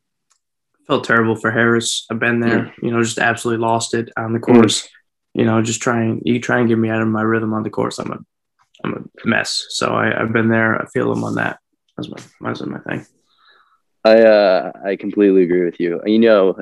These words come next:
Speaker 2: I, I, Harris is one of my favorite players on tour. Just aspirational. Everything about that man, I, I wish to be just a slow talking,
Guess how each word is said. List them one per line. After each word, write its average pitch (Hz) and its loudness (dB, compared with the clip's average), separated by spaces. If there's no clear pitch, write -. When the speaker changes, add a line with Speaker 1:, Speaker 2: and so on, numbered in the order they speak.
Speaker 2:
I, 95 0
I, 101 -2
Harris 113 4
is 98 -6
one 98 0
of 90 -4
my 85 -4
favorite 90 0
players 85 -2
on 80 -6
tour. 82 -4
Just - 0
aspirational. 92 0
Everything 104 4
about 82 0
that 82 -4
man, 82 -6
I, 80 -4
I 87 0
wish 87 -2
to 80 -6
be 82 2
just 85 -4
a - -10
slow 95 4
talking, 85 -4